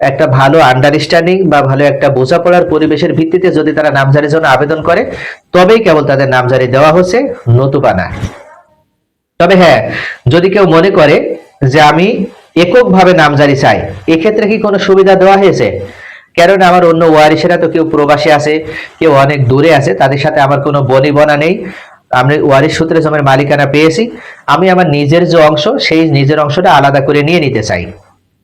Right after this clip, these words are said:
এক্ষেত্রে কোনো সুবিধা আছে কিনা? সরকারের পক্ষ থেকে এক্ষেত্রেও এই দু-, দ্বিতীয় সুখবর প্রদান করা হয়েছে।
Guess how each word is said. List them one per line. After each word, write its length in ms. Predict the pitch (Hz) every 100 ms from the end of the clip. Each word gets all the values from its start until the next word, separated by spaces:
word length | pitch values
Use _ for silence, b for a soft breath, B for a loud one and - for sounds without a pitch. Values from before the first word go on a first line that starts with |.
| -
এক্ষেত্রে 360 | 151 214 208 190
কোনো 180 | 180
সুবিধা 340 | - 170 160 135
আছে 180 | 135 156
কিনা? 300 | 101 82 - - B B B B
সরকারের 400 | - 160 196 190
পক্ষ 260 | 185 180 185
থেকে 480 | 190 196 233 - -
এক্ষেত্রেও 600 | - - 196 196 156 208 - B B
এই 200 | 156 156
দু-, 260 | 143 147 160
দ্বিতীয় 340 | 139 180 220
সুখবর 440 | 214 190 165 170 160
প্রদান 380 | 156 143 147 139
করা 200 | 151 156
হয়েছে। 340 | 175 175 254